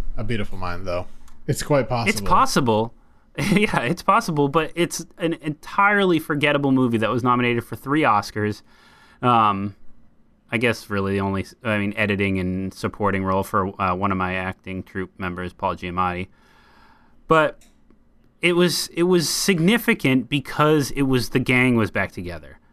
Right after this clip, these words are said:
Speaker 2: It was Goldman, Howard, Russell Crowe, and then you bring in Renee Zellweger, um,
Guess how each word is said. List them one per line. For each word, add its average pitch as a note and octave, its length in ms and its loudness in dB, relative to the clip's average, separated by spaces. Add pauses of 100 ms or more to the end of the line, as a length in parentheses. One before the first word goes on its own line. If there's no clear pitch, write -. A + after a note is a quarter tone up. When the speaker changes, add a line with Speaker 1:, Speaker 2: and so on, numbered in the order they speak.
(140)
Speaker 2:
It - 40 -20
was - 80 -20
Goldman, C3+ 600 2
Howard, A#2 580 2
Russell A2 300 0
Crowe, G2 420 0 (680)
and G#2 160 0
then G2+ 160 0
you G2+ 80 2
bring G#2+ 240 2
in G#2 160 2
Renee A2+ 240 2
Zellweger, A2 640 2 (640)
um, F#2+ 500 2